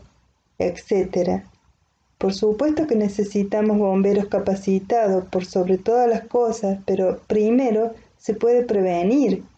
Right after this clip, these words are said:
que existe ese incendio. Y lo más importante es que la ciudadanía toda tome conciencia de esta problemática, de que puede llegar a un desierto,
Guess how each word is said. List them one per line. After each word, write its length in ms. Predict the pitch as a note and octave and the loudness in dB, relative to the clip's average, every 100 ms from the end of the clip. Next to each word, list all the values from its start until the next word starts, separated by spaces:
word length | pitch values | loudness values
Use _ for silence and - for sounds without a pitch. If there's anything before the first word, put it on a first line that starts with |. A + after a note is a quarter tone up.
| _ | _
que 140 | - F3+ | -2 -2
existe 460 | F3+ G3+ G3 F#3 | 0 -4 -2 -2
ese 180 | F3+ - | -4 -2
incendio. 720 | F3 F3 F3 F3 E3 E3+ D#3 - _ _ _ _ _ _ _ _ - | -2 -2 -2 0 0 -2 -4 -6 _ _ _ _ _ _ _ _ -2
Y 80 | |
lo 120 | G3 G#3+ | 0 2
más 240 | B3+ C4 | 2 2
importante 840 | C#4+ C4+ A#3 A3+ A#3 C4 G#3+ G#3 | 2 2 0 0 0 0 0 0
es 100 | G#3+ | -4
que 140 | - G#3+ | -2 0
la 120 | G3+ | 0
ciudadanía 1080 | G3 G#3 G3+ G3 G3 G#3 C4 C4+ A#3+ A#3 A#3+ - _ _ _ _ | 0 0 2 2 0 2 2 4 2 0 -2 -8 _ _ _ _
toda 440 | B3 A3+ G3+ G3 A3+ | 0 2 2 2 0
tome 400 | - G#3+ A#3 A3+ | -2 0 0 0
conciencia 1080 | G#3 F#3 G3 G3 C#4+ B3+ F#3+ G3 G#3 A3 - - _ - | 0 0 2 0 0 2 0 0 -2 -2 -6 -20 _ -2
de 160 | G3 G#3 | 0 2
esta 220 | G3+ G3+ | 0 -2
problemática, 1080 | G3 F#3 F3+ F3+ F3+ F#3 F3 E3+ F3+ - F3 | -2 0 0 2 2 2 0 -2 -4 0 0
de 100 | F3+ | 0
que 120 | F3+ | -2
puede 300 | G3+ A#3 C4+ | 0 0 2
llegar 460 | C4+ A3+ G#3 A#3 A#3+ | 2 0 2 0 0
a 120 | G#3+ | 0
un 200 | G3 A#3 | 0 2
desierto, 840 | A3+ G3 F#3+ A#3+ A3 G3+ - F3+ | 2 0 -2 0 0 -2 -4 -6